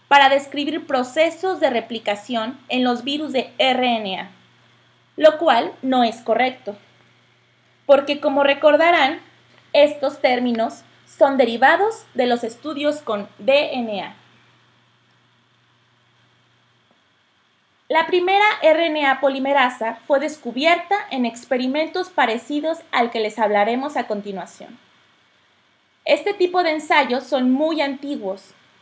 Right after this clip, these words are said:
de inicios de mil novecientos sesenta, y consistían en infectar células con el viru-,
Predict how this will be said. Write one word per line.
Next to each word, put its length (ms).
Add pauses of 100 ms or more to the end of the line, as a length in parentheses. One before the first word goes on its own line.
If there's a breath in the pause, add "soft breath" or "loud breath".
(140)
de 140
inicios 600
de 120
mil 300
novecientos 640
sesenta, 480 (1160)
y 100
consistían 880 (220)
en 140
infectar 680
células 680 (360)
con 160
el 160
viru-, 280